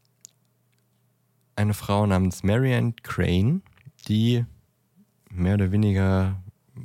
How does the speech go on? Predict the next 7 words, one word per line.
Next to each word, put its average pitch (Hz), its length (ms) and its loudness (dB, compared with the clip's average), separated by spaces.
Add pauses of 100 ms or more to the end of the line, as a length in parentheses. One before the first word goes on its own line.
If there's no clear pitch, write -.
(120)
äh, 90 240 -4 (160)
ja, 85 240 0
so, 82 380 -4 (1400)
wie 87 100 -6
nennt 95 220 0
sich 101 180 -6
das? - 380 -8